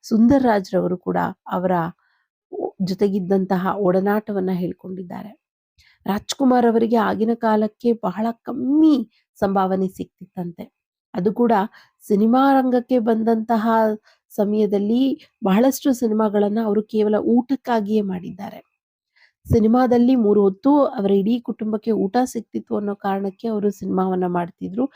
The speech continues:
ಅದು ಕೂಡ, ಅ, ಇಡ್ಲಿ ಹಾಗೂ ಚಿತ್ರಾನ್ನ, ಈ ಒಂದು ಊಟಕ್ಕಾಗಿ ಅವರು ಕೆಲ್ಸವನ್ನ ಮಾಡಿದ್ರು ಅನ್ನೋದು ಕೂಡ ಹೇಳ್ಕೊಂಡಿದ್ದಾರೆ.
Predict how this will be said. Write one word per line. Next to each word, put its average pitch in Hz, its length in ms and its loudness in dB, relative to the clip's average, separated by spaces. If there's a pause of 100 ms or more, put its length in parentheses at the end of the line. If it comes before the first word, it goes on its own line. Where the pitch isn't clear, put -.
(280)
ಅದು 214 220 0
ಕೂಡ, 220 240 -2 (300)
ಅ, - 140 -8 (140)
ಇಡ್ಲಿ 202 320 0
ಹಾಗೂ 214 340 -2
ಚಿತ್ರಾನ್ನ, 190 560 -4 (200)
ಈ 220 180 -2
ಒಂದು 247 280 0
ಊಟಕ್ಕಾಗಿ 208 580 -4
ಅವರು 190 200 0
ಕೆಲ್ಸವನ್ನ 196 600 -6
ಮಾಡಿದ್ರು 170 540 -6
ಅನ್ನೋದು 175 300 -4
ಕೂಡ 185 220 -6 (500)
ಹೇಳ್ಕೊಂಡಿದ್ದಾರೆ. 190 920 -6